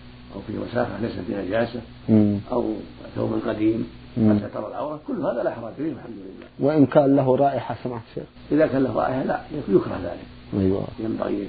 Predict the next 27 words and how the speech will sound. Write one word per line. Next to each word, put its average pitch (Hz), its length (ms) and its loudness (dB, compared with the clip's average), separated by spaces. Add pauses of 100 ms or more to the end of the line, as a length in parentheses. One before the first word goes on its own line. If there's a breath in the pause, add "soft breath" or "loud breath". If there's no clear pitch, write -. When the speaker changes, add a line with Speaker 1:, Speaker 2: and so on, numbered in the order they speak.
Speaker 1:
أن 101 140 -2
يستعمل، 101 280 -4 (120)
يستعمل 98 260 -4
الطيب، 113 440 0 (240)
Speaker 2:
مم. 104 340 8 (140)
Speaker 1:
يستعمل 101 280 -6
الثياب 110 340 -4 (320)
النظيفة 110 560 -2
التي 113 380 -4 (380)
ليس 120 160 -2
فيها 98 220 -4
رائحة 101 380 -4
كريهة، 98 280 -4 (680)
لأن 127 180 2
الرسول 107 380 -2
صلى 101 80 -4
الله 101 100 -6
عليه 123 100 2
وسلم 117 240 0 (280)
Speaker 2:
صلى - 140 -4
الله 156 120 6
عليه 131 80 6
وسلم. 135 40 6
Speaker 1:
نهى 127 60 4
أن 120 60 6
يحضر 107 380 2
المسجد 117 340 -2